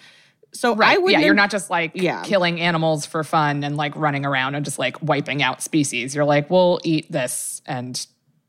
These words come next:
Speaker 1: Right.
Speaker 2: that's kind of a little bit of a food chain.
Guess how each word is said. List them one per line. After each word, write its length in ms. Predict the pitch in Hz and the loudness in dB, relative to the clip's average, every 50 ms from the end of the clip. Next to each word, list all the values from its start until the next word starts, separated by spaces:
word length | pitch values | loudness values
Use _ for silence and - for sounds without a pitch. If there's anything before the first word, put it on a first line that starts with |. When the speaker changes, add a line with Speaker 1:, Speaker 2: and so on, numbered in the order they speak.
| _ _ _ - | _ _ _ -10
Speaker 1:
Right. 320 | 185 170 151 123 123 - | -8 -6 -6 -6 -8 -10
Speaker 2:
that's 220 | - - 196 190 - _ _ _ _ _ _ _ _ _ - | -10 -12 -14 -14 -14 _ _ _ _ _ _ _ _ _ -16
kind 200 | - 147 135 135 | -14 -12 -12 -12
of 100 | 131 - | -10 -10
a 20 | |
little 200 | 127 135 135 135 127 | -10 -8 -8 -8 -8
bit 160 | - 135 135 | -8 -8 -8
of 240 | 135 131 135 - - - | -8 -10 -12 -16 -14 -10
a 220 | 151 143 139 139 139 | -8 -6 -6 -6 -8
food 320 | - - - 202 196 143 - | -10 -10 -8 -8 -8 -8 -10
chain. 300 | - - 120 107 - | -12 -12 -12 -14 -18